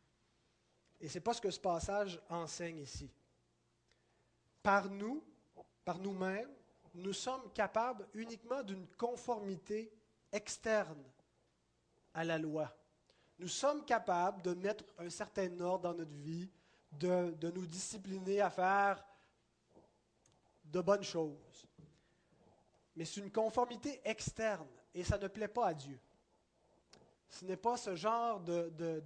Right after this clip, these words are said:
de bonnes œuvres que Dieu veut voir. Ce n'est pas ce, c'est pas du tout, euh, euh, euh, une conformité externe où tout semble bien ordonné et rangé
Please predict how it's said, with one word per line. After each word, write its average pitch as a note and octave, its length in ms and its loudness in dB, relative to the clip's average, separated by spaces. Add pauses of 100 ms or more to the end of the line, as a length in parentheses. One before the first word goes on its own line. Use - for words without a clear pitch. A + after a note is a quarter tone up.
de D#3 100 -2
bonnes E3+ 500 0
œuvres F#3+ 280 6
que E3 100 -4
Dieu E3 480 -2 (300)
veut D#3+ 260 -2
voir. D#3+ 500 0
Ce - 100 -18
n'est E3+ 80 -6
pas F#3 160 -4
ce, F3+ 320 -6
c'est E3 160 -16
pas G3 100 -4
du E3+ 180 -10
tout, A3+ 300 -2 (440)
euh, D#3 40 -6
euh, D#3 540 -6
euh, D3+ 240 -12 (340)
une D#3 140 -12
conformité F#3+ 680 -2
externe F#3+ 600 2
où F3 200 -6
tout G#3 180 -10
semble G3 320 -4
bien F#3 440 -2
ordonné E3+ 440 -2
et E3 100 2
rangé D#3+ 540 -4